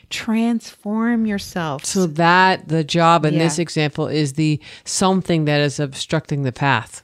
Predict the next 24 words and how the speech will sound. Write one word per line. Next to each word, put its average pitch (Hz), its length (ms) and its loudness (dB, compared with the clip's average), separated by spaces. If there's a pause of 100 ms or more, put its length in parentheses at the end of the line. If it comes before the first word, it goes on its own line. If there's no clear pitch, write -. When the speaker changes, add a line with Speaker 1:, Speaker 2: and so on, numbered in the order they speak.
(120)
Speaker 2:
And 180 80 -6
you 240 120 2
Speaker 1:
Yes. 311 140 4
Speaker 2:
just 190 160 0
want 175 220 2
it - 160 -8
out 170 240 2
of 151 120 -6
the 160 80 0
way. 165 420 2
Speaker 1:
Yeah, 247 200 -2
you 285 140 0
just 285 240 -6
want 311 160 -4
it 302 60 -4
out 285 140 0
of 254 40 -4
the 262 80 -4
way. 294 180 -2
But 220 140 -4
if 220 160 -8
you 220 80 -6
feel 247 240 -2
stuck, - 540 -2